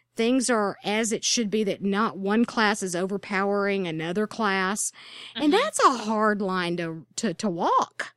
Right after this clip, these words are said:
Speaker 2: Absolutely.
Speaker 1: You know, I would not want that job. I mean, I can sit back here and complain that my heels stink, you know,
Speaker 2: Mm-hmm.
Speaker 1: but until I try to fix it,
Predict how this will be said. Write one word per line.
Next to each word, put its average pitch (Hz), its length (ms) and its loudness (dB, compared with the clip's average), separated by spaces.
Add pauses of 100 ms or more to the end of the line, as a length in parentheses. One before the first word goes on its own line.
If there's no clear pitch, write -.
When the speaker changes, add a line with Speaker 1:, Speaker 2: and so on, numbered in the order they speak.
(440)
Speaker 2:
Absolutely. 175 920 -2 (480)
Speaker 1:
You 277 120 0
know, 285 80 10
I 440 180 6
would 302 240 6
not 247 400 4
want 240 480 2
that 220 260 0
job. 247 420 0
I 180 120 0
mean, 214 120 4
I 277 80 6
can 311 160 0
sit 285 220 0
back 254 220 2
here 254 160 2
and 220 100 2
complain 240 300 2
that 202 100 0
my 180 160 0
heels 226 320 0
stink, 247 540 -2 (200)
you 269 120 0
know, 285 320 2
Speaker 2:
Mm-hmm. 247 140 -6 (380)
Speaker 1:
but 262 260 6 (400)
until 254 300 2
I 269 100 2
try 262 320 2
to 240 80 2
fix - 400 -2
it, 403 220 4